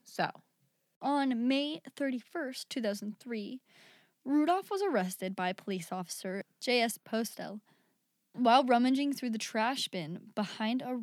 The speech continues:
Speaker 2: Rural Save-A-Lot grocery store in Murphy, North Carolina.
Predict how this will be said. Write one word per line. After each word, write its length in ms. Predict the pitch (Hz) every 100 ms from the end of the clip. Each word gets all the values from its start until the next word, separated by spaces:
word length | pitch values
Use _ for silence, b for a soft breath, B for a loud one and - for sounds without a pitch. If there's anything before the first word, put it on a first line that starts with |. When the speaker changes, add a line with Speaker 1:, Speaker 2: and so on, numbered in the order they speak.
| 214
Speaker 2:
Rural 560 | 240 226 180 170 254 - _ _ _
Save-A-Lot 960 | - - - 302 370 - 233 202 190
grocery 480 | - 247 302 - 214
store 340 | 208 - 98 95
in 280 | - 196
Murphy, 640 | 196 196 233 262 269 269 -
North 300 | 202 180 170
Carolina. 640 | - 175 165 160 139 -